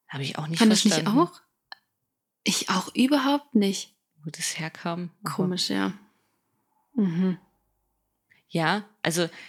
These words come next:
Speaker 1: man
Speaker 2: Ja,
Speaker 1: hat ja auch
Speaker 2: und
Speaker 1: gleich anschließend gesehen, dass Burim dann ziemlich niedergeschlagen war, sich mit, ähm, Mimi, glaub ich, der Hauskatze, sich
Speaker 2: Ja.
Speaker 1: dann weggelegt hat und, und er war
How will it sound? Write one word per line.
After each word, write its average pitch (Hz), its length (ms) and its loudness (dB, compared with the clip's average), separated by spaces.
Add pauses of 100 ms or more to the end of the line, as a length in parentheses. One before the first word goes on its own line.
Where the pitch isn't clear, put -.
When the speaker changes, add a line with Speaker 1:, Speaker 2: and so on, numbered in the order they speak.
Speaker 1:
man 175 140 0
Speaker 2:
Ja, 180 120 6
Speaker 1:
hat 214 80 6
ja 240 80 8
auch - 60 6
Speaker 2:
und 202 80 4
Speaker 1:
gleich - 380 -2
anschließend 208 500 -2
gesehen, 165 280 -2
dass 165 260 -4
Burim 208 600 0
dann 196 200 0
ziemlich 214 300 -4
niedergeschlagen 208 680 0
war, 185 160 0
sich 185 220 -6
mit, 185 240 -6 (640)
ähm, 190 440 -4
Mimi, 240 500 0
glaub 311 280 -2
ich, 320 140 -4
der 233 160 0
Hauskatze, 269 640 -6 (640)
sich 320 180 6
Speaker 2:
Ja. 294 100 6
Speaker 1:
dann 294 320 4
weggelegt 262 540 -2
hat 262 220 -4
und, 214 220 -6
und 196 200 -4
er 185 160 0
war 170 120 -2